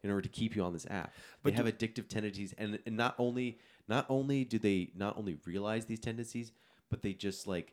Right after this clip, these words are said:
Speaker 2: Monetized it.
Speaker 1: monetized it, e-,
Speaker 2: Yeah.
Speaker 1: even to the extreme. You know what I
Speaker 2: Yes.
Speaker 1: mean? So it's like, hey,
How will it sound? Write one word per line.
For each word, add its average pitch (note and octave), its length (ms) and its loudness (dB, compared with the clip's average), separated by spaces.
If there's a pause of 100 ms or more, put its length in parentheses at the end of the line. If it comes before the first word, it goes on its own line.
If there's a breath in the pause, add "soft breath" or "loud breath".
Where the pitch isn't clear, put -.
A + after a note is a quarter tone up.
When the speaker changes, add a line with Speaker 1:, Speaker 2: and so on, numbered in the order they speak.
Speaker 2:
Monetized G2 640 -2
it. - 180 -12
Speaker 1:
monetized C#3 720 4
it, D#2+ 140 -2
e-, A2 140 2
Speaker 2:
Yeah. - 100 2
Speaker 1:
even C#3 280 2
to B2 220 -8 (100)
the B2 140 2
extreme. A#2+ 720 0 (120)
You G2+ 100 2
know G2+ 80 6
what G2+ 80 4
I G#2 100 4
Speaker 2:
Yes. A2+ 120 2
Speaker 1:
mean? A#2+ 100 -8
So C#3+ 180 4
it's C#3 140 0
like, C#3 340 2
hey, E3+ 460 0